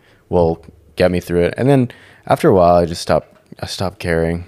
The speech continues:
Like, I stopped caring about, not, not caring about the positive comments, but I didn't hold so much weight to positive comments to keep me going, and also the negative comments to,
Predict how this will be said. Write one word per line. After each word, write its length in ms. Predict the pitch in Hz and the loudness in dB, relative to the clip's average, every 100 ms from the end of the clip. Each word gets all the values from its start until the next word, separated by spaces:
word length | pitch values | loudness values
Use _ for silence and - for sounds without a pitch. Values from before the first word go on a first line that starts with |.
| _ | _
Like, 200 | 104 95 | -2 0
I 60 | 107 | 0
stopped 280 | - 139 - | 2 2 2
caring 460 | 110 107 107 98 - | 0 2 0 -2 -4
about, 420 | 101 98 - - | 0 0 -2 -4
not, 380 | 127 147 - - | 0 0 -2 -6
not 420 | 104 120 78 - | -2 -2 -4 -8
caring 280 | - 110 107 | -2 0 0
about 140 | 101 | 0
the 60 | 92 | -4
positive 440 | - 87 85 95 | -2 -2 -2 -8
comments, 340 | 117 101 127 139 | -6 -4 -4 -4
but 140 | 113 | -2
I 100 | 95 | -2
didn't 460 | 95 107 104 - 117 _ - _ - | 0 0 -2 -6 -16 _ -20 _ -6
hold 300 | - 104 98 | 0 0 0
so 220 | - 107 98 | -2 -2 0
much 200 | 95 92 | 0 0
weight 260 | 90 85 | 0 -2
to 100 | - | -6
positive 420 | - 90 87 95 - | -4 -2 0 -4 -8
comments 380 | 98 98 101 - | -6 -4 -6 -6
to 120 | 92 | -10
keep 340 | 90 - 104 | -8 -8 -6
me 120 | 90 87 | -6 -2
going, 400 | 85 85 104 123 - - - | -2 -2 -4 -8 -18 -20 -6
and 140 | 101 | -4
also 320 | 95 95 - 92 | 2 2 2 0
the 100 | 90 | 0
negative 400 | 85 85 82 - | 0 0 -4 -6
comments 420 | 85 80 82 - | -6 -6 -8 -10
to, 260 | 78 80 | -10 -10